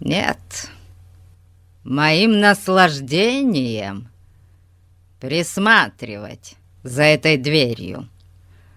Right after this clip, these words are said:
якобы для того, чтобы исключить для них всякую возможность побега. Они-то знали, что такой возможности нет. Но в действительности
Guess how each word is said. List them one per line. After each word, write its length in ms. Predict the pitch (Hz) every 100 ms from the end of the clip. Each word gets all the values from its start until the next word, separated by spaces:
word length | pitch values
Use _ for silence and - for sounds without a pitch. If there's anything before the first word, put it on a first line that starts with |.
| _ _ -
якобы 640 | 165 - - 262 196 185
для 240 | 151 165
того, 340 | 156 147 165 202
чтобы 440 | - 160 143 156 -
исключить 1000 | 160 117 - 135 131 - 143 214 170
для 260 | 120 131 127
них 380 | 123 160 220 -
всякую 800 | - - 185 311 - 208 196 160
возможность 800 | 147 127 139 143 139 139 127 -
побега. 640 | 127 113 113 101 101 - - _ - _ _ _ - - - -
Они-то 560 | 302 277 294 262 208
знали, 540 | 190 226 240 175 120 120
что 240 | - 135
такой 320 | 143 135 151
возможности 720 | 147 143 160 147 147 127 -
нет. 420 | 143 147 117 - - - - - - - - - - - - - - - - - - - -
Но 400 | 123 135 151 156
в 60 |
действительности 1400 | 147 151 - 147 143 170 151 147 120 120 110 - - 101